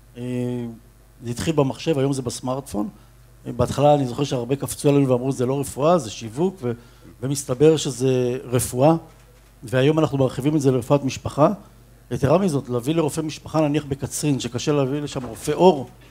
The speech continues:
שיוכל להתייעץ במערכת, אה, די חדישה ומתוחכמת, עם מומחים בבית חולים בלינסון, או אחד מהבתי חולים שלנו, אה, אנחנו מוצאים, אה, שכל הנושא של הרב-ערוצי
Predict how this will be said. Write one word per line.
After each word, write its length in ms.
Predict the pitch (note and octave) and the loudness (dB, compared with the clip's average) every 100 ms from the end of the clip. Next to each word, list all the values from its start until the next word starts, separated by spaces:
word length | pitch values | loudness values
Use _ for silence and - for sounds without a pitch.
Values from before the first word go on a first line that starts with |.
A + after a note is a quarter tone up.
| - - | -20 -18
שיוכל 300 | - C3+ D3+ | -6 0 2
להתייעץ 640 | E3 E3 - D3 F3 - | 2 2 2 4 4 2
במערכת, 460 | C3 B2 C3 C3+ D#3 - D3 | 0 0 -2 -2 -6 -2 2
אה, 60 | C#3+ C#3+ C#3 C#3 C3 | 4 4 4 0 -2
די 160 | A#2+ E3 | 2 2
חדישה 320 | - D3 E3+ | 2 0 0
ומתוחכמת, 600 | E3 D#3+ - - G#3 F#3+ - - - - _ - | 0 0 -4 -4 -2 -2 -4 -14 -20 -20 _ -6
עם 100 | E3+ | 0
מומחים 540 | E3 C3 F3 F#3+ F#3 C#3+ | 2 2 4 4 2 -2
בבית 380 | C3+ B2+ B2 | -4 -4 -8
חולים 240 | - C3+ C3 | -4 -2 2
בלינסון, 420 | F#3 G#3 - D#3 | 2 2 0 0
או 60 | C3+ | 0
אחד 140 | D3+ | 0
מהבתי 340 | D3+ C#3 C3+ | 0 0 -4
חולים 280 | B2 A#2+ C3+ | -4 -2 -2
שלנו, 420 | D3+ F3 F#3 A#3 - - - - _ - | 0 -2 0 -2 -6 -14 -20 -20 _ -6
אה, 120 | C3+ | -4
אנחנו 240 | C#3+ D3 | -2 -2
מוצאים, 460 | D3+ D3 F#3 F#3+ F#3 | -2 -2 -2 0 0
אה, 240 | E3 D3+ D3 | 0 0 -2
שכל 500 | C#3 B2+ A#2+ - F#3 | -4 -8 -8 2 4
הנושא 220 | G3 D#3 | 4 0
של 80 | D#3+ | 0
הרב-ערוצי 680 | D3 D3+ D#3 B2+ C3 A3 | 4 6 6 2 -4 -4